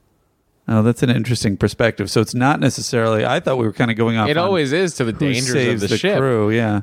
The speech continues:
Speaker 2: But, uh, going from ninety-eight percent
Speaker 1: Who
Speaker 2: to
Speaker 1: is
Speaker 2: one hundred percent
Speaker 1: the most
Speaker 2: is nothing.
Speaker 1: valuable. Yeah, all right. It's, it's Guinan. Right? Does he s-, what does she say to Wesley that's useful?
Speaker 2: To go after her.
Speaker 1: That's it.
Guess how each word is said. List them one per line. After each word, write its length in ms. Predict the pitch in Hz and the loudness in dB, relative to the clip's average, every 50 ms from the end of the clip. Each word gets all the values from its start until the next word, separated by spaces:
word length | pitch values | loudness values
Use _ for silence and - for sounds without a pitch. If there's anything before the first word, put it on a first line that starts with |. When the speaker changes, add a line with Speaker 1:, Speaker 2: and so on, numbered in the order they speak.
| - | -2
Speaker 2:
But, 200 | - 135 123 - | -2 -2 -2 -2
uh, 80 | - 127 | -2 -2
going 260 | 127 127 156 175 196 190 | -2 0 0 -2 -2 -2
from 180 | - 180 147 | -4 -4 -2
ninety-eight 360 | 139 135 135 135 131 127 120 - | 0 0 0 0 0 0 0 -2
percent 260 | 117 - - 123 135 | -4 -4 -2 -2 0
Speaker 1:
Who 60 | 127 131 | 0 0
Speaker 2:
to 40 | 127 | 0
Speaker 1:
is 80 | 123 107 | 2 2
Speaker 2:
one 140 | 107 104 110 | 0 2 2
hundred 200 | 113 117 127 139 | 2 2 2 2
percent 180 | 120 110 113 117 | 0 0 0 0
Speaker 1:
the 60 | 117 | 0
most 140 | 120 127 123 - | 0 -2 -2 -2
Speaker 2:
is 0 | |
nothing. 120 | - 120 101 | -2 -2 0
Speaker 1:
valuable. 680 | 110 107 110 113 113 110 104 82 76 104 98 98 101 - _ _ | 0 0 0 2 2 0 0 0 0 0 0 -2 -4 -6 _ _
Yeah, 220 | - 151 160 170 180 269 277 247 | -6 -4 -2 -2 -4 -6 -8 -6
all 120 | 170 160 175 | -2 -2 0
right. 200 | 180 165 175 - - | 0 0 -2 -4 -4
It's, 420 | 160 131 - - - - - - _ _ _ _ _ _ _ _ _ _ _ _ _ _ - | -6 -6 -6 -10 -14 -14 -16 -20 _ _ _ _ _ _ _ _ _ _ _ _ _ _ -4
it's 160 | - - - | -4 -4 -2
Guinan. 460 | - 165 160 165 151 123 107 113 113 - - _ _ _ _ _ _ _ _ _ _ _ _ _ _ _ _ _ _ _ _ _ _ _ _ _ _ _ _ _ _ _ _ | -2 -2 -2 0 0 -2 -2 -2 -4 -8 -14 _ _ _ _ _ _ _ _ _ _ _ _ _ _ _ _ _ _ _ _ _ _ _ _ _ _ _ _ _ _ _ _
Right? 300 | - - 131 180 - - _ _ _ _ _ _ _ _ - - | -4 -2 0 0 -2 -4 _ _ _ _ _ _ _ _ -8 -4
Does 200 | 127 151 151 - | -2 -2 0 0
he 80 | 220 | 0
s-, 160 | 196 - - - | -2 -2 -2 -2
what 140 | 165 175 185 | 0 0 0
does 100 | 233 - | 2 0
she 100 | - 208 | 0 -2
say 280 | - - - 160 160 | -2 -2 0 0 2
to 100 | 160 151 120 | 2 2 2
Wesley 340 | 117 113 107 - - - 107 | 2 2 0 0 0 0 0
that's 200 | 101 92 - - | 0 0 0 0
useful? 520 | 101 107 135 - - - - - - - _ _ _ _ _ _ _ _ _ _ _ _ _ _ _ _ _ _ _ _ _ _ _ - | 0 0 0 -2 -4 -8 -8 -8 -10 -12 _ _ _ _ _ _ _ _ _ _ _ _ _ _ _ _ _ _ _ _ _ _ _ -6
Speaker 2:
To 100 | - 87 | -4 0
go 200 | 80 95 92 95 | 2 2 4 4
after 320 | 104 131 165 - - - 71 | 4 2 2 0 -2 -6 -6
her. 200 | 73 78 135 - - | -6 -8 -8 -4 0
Speaker 1:
That's 240 | 123 117 110 - | 0 0 0 2
it. 260 | - 107 95 85 - | 0 0 0 0 -4